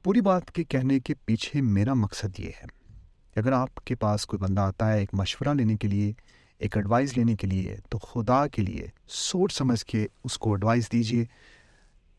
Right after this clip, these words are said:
ویسے ہی کچھ نہ کہہ دیجیے اپنی بیس پہ۔ For example، اگر ایک بندہ کسی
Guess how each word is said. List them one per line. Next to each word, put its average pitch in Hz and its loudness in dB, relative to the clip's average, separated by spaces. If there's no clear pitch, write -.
ویسے 143 -2
ہی 170 0
کچھ - -4
نہ 151 -2
کہہ 113 0
دیجیے 110 2
اپنی 123 2
بیس 104 -4
پہ۔ - -8
For 127 -6
example، 131 2
اگر 131 2
ایک 127 2
بندہ 110 0
کسی 117 0